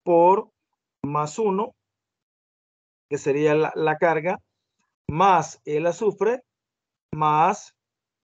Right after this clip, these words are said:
cuatro del oxígeno por menos dos del estado de oxidación, y eso va a ser igual a cero. Ahí estaría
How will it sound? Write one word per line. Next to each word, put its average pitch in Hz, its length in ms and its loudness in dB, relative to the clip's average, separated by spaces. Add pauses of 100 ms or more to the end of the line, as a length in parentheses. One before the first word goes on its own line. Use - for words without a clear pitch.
(460)
cuatro 185 720 0 (580)
del 151 180 2
oxígeno 208 680 -4 (480)
por 180 540 2
menos 156 500 -6
dos 165 460 -2 (800)
del 147 160 -4
estado 147 300 -2
de 156 40 2
oxidación, 175 520 -4
y 165 60 -4
eso 165 200 -4
va 160 60 -2
a - 20 -10
ser 160 160 -6
igual 208 380 0 (1700)
a 165 460 2
cero. 127 560 -2 (200)
Ahí 147 140 -10
estaría 165 600 -2